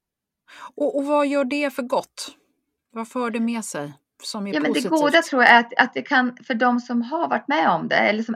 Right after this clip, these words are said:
Speaker 2: lever i det, som är med om det, så lyfter det bort lite skam och skuld. Därför att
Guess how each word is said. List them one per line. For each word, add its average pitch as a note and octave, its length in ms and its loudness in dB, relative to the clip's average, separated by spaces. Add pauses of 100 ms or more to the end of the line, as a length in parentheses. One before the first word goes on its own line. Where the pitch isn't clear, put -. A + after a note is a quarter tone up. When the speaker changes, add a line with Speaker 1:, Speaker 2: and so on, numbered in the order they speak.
Speaker 2:
lever B3 480 0
i A3+ 140 0
det, G#3 100 -2
som G#3+ 120 -8
är B3+ 260 4
med F#3 280 0
om E3 200 -4
det, F#3 220 0 (520)
så - 160 -12
lyfter C4+ 480 -6
det C4 80 -2
bort D4+ 360 -4
lite A#3+ 280 -4
skam - 640 -4
och A#3+ 140 -4
skuld. C#4 440 -2
Därför C4 280 2
att C4 200 4